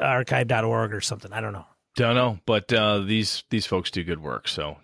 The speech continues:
Speaker 2: anyway, take a look.
Speaker 1: Yes.
Speaker 2: Link in the old show
Speaker 1: And
Speaker 2: notes.
Speaker 1: and then he also posted a rare spellbook manuscript detail-, detailing how witchcraft was done in the seventeenth century.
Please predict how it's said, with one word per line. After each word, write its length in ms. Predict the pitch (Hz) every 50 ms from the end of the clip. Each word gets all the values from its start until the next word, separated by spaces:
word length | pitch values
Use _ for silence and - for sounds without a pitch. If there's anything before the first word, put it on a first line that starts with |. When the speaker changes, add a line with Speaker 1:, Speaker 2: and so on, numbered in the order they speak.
| _ - 110
Speaker 2:
anyway, 260 | 117 110 90 80 80
take 240 | - 127 127 120 -
a 40 | 107
look. 220 | 95 87 85 -
Speaker 1:
Yes. 260 | - 92 - - - -
Speaker 2:
Link 220 | 90 90 87 -
in 100 | - 87 85
the 140 | 82 80
old 160 | 80 80 80 -
show 160 | - - 85
Speaker 1:
And 200 | 87 - 185 208
Speaker 2:
notes. 300 | 214 - - - - - _ _ _ _ _ _ _ _ _ _ _ -
Speaker 1:
and 100 | 165 156 165
then 80 | 170 175
he 140 | 170 165 165
also 480 | 160 170 190 214 202 - - 185 170 160
posted 460 | - - 165 160 151 - - 160 135
a 60 | 131 123
rare 560 | 123 143 151 160 165 165 165 160 156 135 - _ _ _ _ _ -
spellbook 680 | - - - - 185 233 302 339 262 175 147 - -
manuscript 600 | 160 139 135 131 135 123 - - - 143 135 -
detail-, 480 | - 147 135 - - 170 170 165 165 170 - -
detailing 540 | - 180 220 202 - 180 160 147 147 143 120
how 160 | 120 131 127
witchcraft 640 | 123 151 220 - - - - 156 139 131 123 - -
was 160 | 135 120 117
done 240 | 120 - 131 131 131
in 80 | 131
the 80 | 123 120
seventeenth 540 | - - 185 190 202 190 - - 170 135 123
century. 600 | - - - 214 233 - - - 117 82 71 -